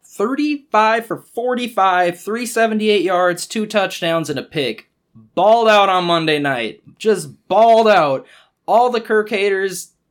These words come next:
I, I still hear them, like, bashing his previous record, like, they're talking about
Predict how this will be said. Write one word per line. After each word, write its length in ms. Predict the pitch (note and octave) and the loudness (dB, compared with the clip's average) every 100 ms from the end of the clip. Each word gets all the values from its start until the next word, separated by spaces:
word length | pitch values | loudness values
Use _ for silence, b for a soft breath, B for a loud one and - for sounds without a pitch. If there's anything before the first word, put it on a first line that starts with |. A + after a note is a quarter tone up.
| _ | _
I, 120 | - - | -8 -2
I 120 | G#3 | 0
still 360 | A3 - E4+ F4 | -2 -4 -2 0
hear 240 | B3+ C4+ | 0 -2
them, 240 | G#3 F3 D#3+ | 0 0 2
like, 380 | D3 C3+ - | 0 -2 -8
bashing 420 | - E3 F#3 - F#3+ | -2 0 0 -2 -6
his 160 | E3 | -8
previous 560 | - G3+ F#3+ F#3 F3 E3 | -6 -6 -4 -2 -4 -2
record, 320 | E3 E3 D3 | -4 -4 -6
like, 120 | D3 | -6
they're 100 | E3 | -6
talking 360 | E3 E3 E3 F3 | -4 -2 -2 -2
about 260 | D3+ C#3+ | -4 -4